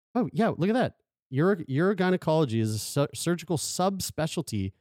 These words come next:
of urology and gynecology. Interesting.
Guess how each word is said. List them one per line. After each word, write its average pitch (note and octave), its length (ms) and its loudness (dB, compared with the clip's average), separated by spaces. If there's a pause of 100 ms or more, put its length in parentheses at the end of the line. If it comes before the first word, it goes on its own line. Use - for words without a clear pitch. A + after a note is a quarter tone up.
(120)
of A#2+ 100 -4
urology B2+ 580 2 (100)
and D3 220 0
gynecology. F#2+ 640 -4 (760)
Interesting. - 460 -4